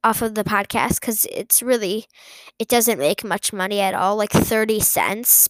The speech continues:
per five episodes. Like, it's not very much. But if we can get to, like, a couple of dollars, I can do, like, a one dollar slime and squishy haul video.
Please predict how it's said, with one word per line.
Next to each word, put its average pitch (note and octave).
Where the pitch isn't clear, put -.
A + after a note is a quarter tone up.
per G#3+
five G3+
episodes. C4
Like, A3
it's -
not C4+
very F#3+
much. -
But B3
if C4
we B3
can C4
get B3+
to, C#4
like, A3
a A#3+
couple B3
of A3
dollars, A3+
I G#3+
can A#3
do, A#3+
like, A#3
a A3+
one G#3
dollar G3+
slime G3+
and F#3
squishy -
haul C3+
video. G#3